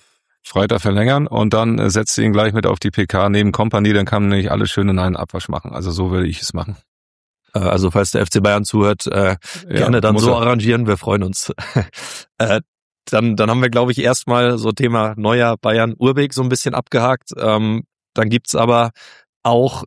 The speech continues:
Speaker 2: ich sag jetzt erstmal, es gab einen Bericht des Kicker, äh, die, ähm, Überschrift war, die Zeichen mehren sich,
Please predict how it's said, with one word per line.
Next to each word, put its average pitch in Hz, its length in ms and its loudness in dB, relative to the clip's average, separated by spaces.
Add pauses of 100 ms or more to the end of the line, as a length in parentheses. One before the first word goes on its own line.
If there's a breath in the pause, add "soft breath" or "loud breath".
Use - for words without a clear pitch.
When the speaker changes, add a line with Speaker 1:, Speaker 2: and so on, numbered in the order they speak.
Speaker 2:
ich 131 200 -2
sag 139 160 2
jetzt 143 100 -4
erstmal, 135 500 0
es 127 340 -4
gab 127 120 2
einen 120 140 2
Bericht 117 280 0
des 131 100 -4
Kicker, 143 480 0
äh, 107 200 2 (220)
die, 110 380 2
ähm, 104 640 -2 (240)
Überschrift 156 460 0
war, 131 180 2
die 120 140 -2
Zeichen 131 480 0
mehren 117 420 2
sich, 101 300 -2